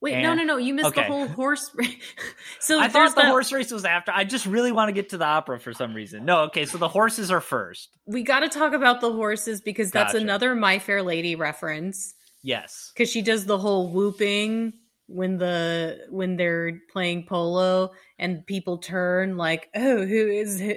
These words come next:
Speaker 1: who is she?" And then, oh, Jason Alexander is just disgusting.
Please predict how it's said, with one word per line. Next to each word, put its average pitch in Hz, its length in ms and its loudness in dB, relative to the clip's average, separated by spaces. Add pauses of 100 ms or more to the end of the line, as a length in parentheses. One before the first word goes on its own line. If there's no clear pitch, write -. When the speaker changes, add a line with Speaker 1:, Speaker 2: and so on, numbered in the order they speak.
(120)
Speaker 1:
who 233 180 -2
is 190 120 -2
she?" 185 680 -6 (500)
And 196 180 0
then, 190 460 0
oh, 175 200 -10 (140)
Jason 196 380 -2
Alexander 170 840 -2
is 165 140 -6
just - 260 -14
disgusting. 170 1200 -6